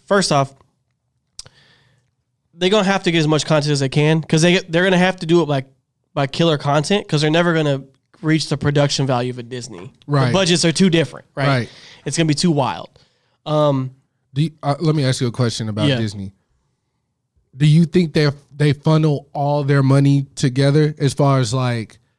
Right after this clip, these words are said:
Speaker 2: <clears throat> um, Disney World, Disneyland,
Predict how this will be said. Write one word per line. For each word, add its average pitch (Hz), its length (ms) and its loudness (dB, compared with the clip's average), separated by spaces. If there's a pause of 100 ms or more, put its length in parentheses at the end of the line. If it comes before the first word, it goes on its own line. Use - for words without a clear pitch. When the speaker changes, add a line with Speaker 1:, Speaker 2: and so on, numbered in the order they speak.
(220)
Speaker 2:
<clears throat> - 340 -16
um, 131 1120 0 (1200)
Disney 143 340 2
World, 139 360 4
Disneyland, 127 1000 -4